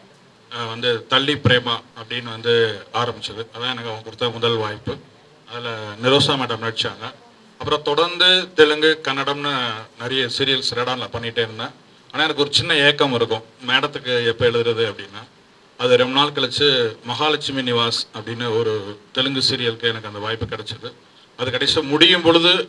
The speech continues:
அந்த ஒரு போர்ஷன் எழுத சொன்னாங்க. அது எழுதிட்டு இருக்கும்போது தான் என்கிட்ட சொன்னாங்க, "நீங்க எனக்கு எழுதுங்க, நம்ம வந்து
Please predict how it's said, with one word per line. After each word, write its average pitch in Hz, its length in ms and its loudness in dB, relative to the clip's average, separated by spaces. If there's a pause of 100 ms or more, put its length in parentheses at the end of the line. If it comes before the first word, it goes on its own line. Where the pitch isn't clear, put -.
அந்த 131 220 -2
ஒரு 127 160 0
போர்ஷன் 127 400 0
எழுத 117 320 -2
சொன்னாங்க. 104 340 -10 (640)
அது 139 280 6
எழுதிட்டு 165 280 2
இருக்கும்போது 135 380 0
தான் 127 380 0
என்கிட்ட 110 260 -10
சொன்னாங்க, 131 320 -2
"நீங்க 127 240 -4
எனக்கு 113 260 -2
எழுதுங்க, 113 380 -6
நம்ம 110 280 -10
வந்து 110 440 -2